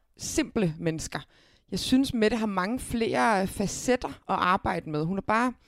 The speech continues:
Jamen, jeg ved ikke rigtigt, men hun, det, det var, det var det helt rigtige match med de to der. Det har jeg tænkt hele tiden.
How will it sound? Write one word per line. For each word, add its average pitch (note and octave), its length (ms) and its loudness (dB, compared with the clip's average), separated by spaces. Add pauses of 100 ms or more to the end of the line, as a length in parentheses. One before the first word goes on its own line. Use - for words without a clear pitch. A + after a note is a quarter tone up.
(800)
Jamen, A3 160 2
jeg A#3+ 140 6
ved D#4 140 4
ikke D4 180 0
rigtigt, C#4 200 0
men B3 140 2
hun, - 360 -6 (840)
det, C4+ 180 4
det D4 180 0
var, D#4+ 200 4 (180)
det C4+ 80 2
var C#4 80 4
det C#4+ 100 2
helt E4 160 0
rigtige C#4 260 2
match B3+ 240 0
med C4+ 80 2
de C4+ 60 -8
to C#4 240 -4
der. C4 120 0 (520)
Det - 100 -16
har C#4+ 60 6
jeg C#4+ 100 6
tænkt C4 260 -2
hele A#3+ 120 0
tiden. - 240 -8